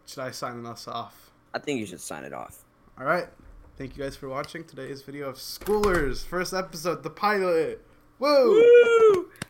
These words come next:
Speaker 2: Yeah.
Speaker 1: Yeah. Hell yeah.
Speaker 2: This, this could just
Speaker 1: Totally
Speaker 2: stop
Speaker 1: not
Speaker 2: any, at any time. <laughs>
Speaker 1: Totally not my failure of absolutely deleting the last video, if you know what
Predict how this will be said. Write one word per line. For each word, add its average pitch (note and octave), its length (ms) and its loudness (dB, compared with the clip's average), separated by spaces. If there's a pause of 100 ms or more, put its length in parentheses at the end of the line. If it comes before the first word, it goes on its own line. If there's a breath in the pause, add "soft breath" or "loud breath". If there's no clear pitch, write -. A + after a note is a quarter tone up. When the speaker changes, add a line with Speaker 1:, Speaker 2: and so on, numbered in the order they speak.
(140)
Speaker 2:
Yeah. C3 400 0
Speaker 1:
Yeah. F#3 600 -4
Hell G3+ 220 0
yeah. D#3 240 -2
Speaker 2:
This, C3 180 -4 (240)
this - 160 -14
could C#3+ 200 -2
just C3+ 120 -4
Speaker 1:
Totally G3+ 240 4
Speaker 2:
stop - 80 8 (160)
Speaker 1:
not - 40 -4
Speaker 2:
any, C3+ 260 -8 (140)
at A2 240 -14
any A#2+ 180 -8
time. G#2+ 360 -10 (120)
<laughs> - 140 -16
Speaker 1:
Totally G3 280 2
not F#3+ 240 4
my F#3+ 160 4
failure F#3+ 540 2
of D3 300 -6
absolutely F3 720 -6
deleting F3 720 0
the D3+ 80 -10
last E3 420 -6
video, E3+ 480 -2
if D#3 220 -8
you D#3 60 -10
know D#3 220 -8
what C#3 100 -16